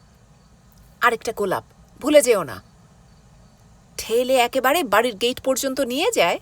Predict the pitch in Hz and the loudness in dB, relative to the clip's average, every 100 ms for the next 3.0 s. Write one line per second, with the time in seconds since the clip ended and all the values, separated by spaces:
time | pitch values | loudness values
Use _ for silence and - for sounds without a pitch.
0 | - 170 - - 117 120 - - - - | -4 -6 -6 -14 -14 -14 -16 -20 -20 -20
1 | - - - _ - 539 508 269 277 - | -20 -20 -20 _ -6 -2 -2 -2 -4 -6
2 | - 453 466 277 302 269 269 294 277 277 | -2 0 0 2 0 0 -4 -4 -4 -6